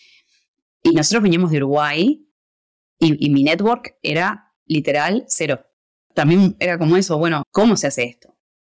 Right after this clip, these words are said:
¿Qué tengo que saber para hacer esto? Entonces, como que uno tiene que ser muy consciente de ese auto, "yo no lo puedo hacer", porque es un, el lugar en el que uno se coloca, ¿no? Y después ver, ok, obvio que no podemos hacer todo, pero podemos hacer muchas más cosas a veces de las que creemos que podemos hacer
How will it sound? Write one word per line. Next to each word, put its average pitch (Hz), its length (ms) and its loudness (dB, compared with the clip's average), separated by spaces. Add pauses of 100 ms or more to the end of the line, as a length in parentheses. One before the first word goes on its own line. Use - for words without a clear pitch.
(140)
¿Qué 190 140 0
tengo 247 160 4
que 185 80 0
saber 147 320 -2
para 120 160 -8
hacer - 200 -6
esto? - 380 -16 (720)
Entonces, 151 320 -4
como 170 180 0
que 160 220 -6
uno 202 340 0 (100)
tiene 180 180 0
que 175 80 -4
ser 175 80 0
muy 185 180 0
consciente 156 600 -2
de 143 100 -2
ese 143 200 -6
auto, 147 400 -4
"yo 147 200 -2
no 143 100 0
lo 143 120 0
puedo 143 180 0
hacer", 139 460 -6 (400)
porque 151 200 0
es 156 80 0
un, 160 160 4
el - 180 -6
lugar 147 260 0
en 156 80 -2
el 139 80 -2
que 139 60 0
uno 143 120 0
se 139 120 -2
coloca, 131 400 -2
¿no? 135 100 -2
Y 147 40 -2
después 175 340 -4
ver, 175 300 -6
ok, 139 160 -6 (340)
obvio 185 220 0
que 151 80 0
no 143 80 0
podemos 143 260 -2
hacer 135 220 -6
todo, 131 420 -4 (340)
pero 151 300 0
podemos 170 240 0
hacer 165 140 -2
muchas 175 200 0
más 156 120 -4
cosas 156 320 -2
a 131 60 -2
veces 139 200 -2
de 139 60 -2
las 127 100 -4
que 127 160 -10
creemos 131 300 -2
que 135 100 -4
podemos 127 260 -2
hacer 127 360 -4